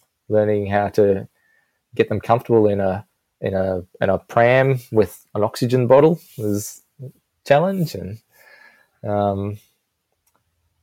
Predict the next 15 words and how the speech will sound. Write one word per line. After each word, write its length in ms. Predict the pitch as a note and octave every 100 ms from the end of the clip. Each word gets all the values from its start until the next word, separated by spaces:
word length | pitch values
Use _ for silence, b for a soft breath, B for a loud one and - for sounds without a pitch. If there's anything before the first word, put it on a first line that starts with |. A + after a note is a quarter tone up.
| _ _ _ _
there, 100 | A#2+
there's 280 | A#2+ B2 A2+
one 220 | B2+ C#3
memory 300 | A#2 B2 G#2+
that 100 | G2+
really 220 | A2+ A2 G#2
sticks 280 | - A#2 A#2
with 100 | G2+
me, 80 |
and 120 | F#2 G2+
that's 160 | A2
the 60 | G2+
first 280 | - G2 -
time 180 | G2+
we 220 | F#2+ G2+